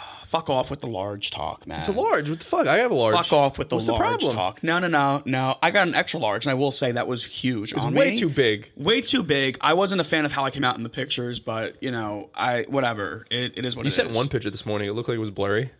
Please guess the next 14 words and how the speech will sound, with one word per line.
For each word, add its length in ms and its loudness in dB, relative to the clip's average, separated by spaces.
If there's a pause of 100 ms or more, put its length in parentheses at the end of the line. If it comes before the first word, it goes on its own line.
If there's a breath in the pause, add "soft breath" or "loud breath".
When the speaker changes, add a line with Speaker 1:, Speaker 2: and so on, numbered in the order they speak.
(120)
Speaker 1:
Oh, 380 6
Speaker 2:
It 260 -6
was, 140 0
Speaker 1:
it 80 4
was 180 2
Speaker 2:
it 20 0
Speaker 1:
so 180 4
Speaker 2:
was 100 2
Speaker 1:
funny. 380 2
Speaker 2:
funny. 120 -14
Yeah. 180 0
Speaker 1:
It 80 0
was 220 0
like, 360 2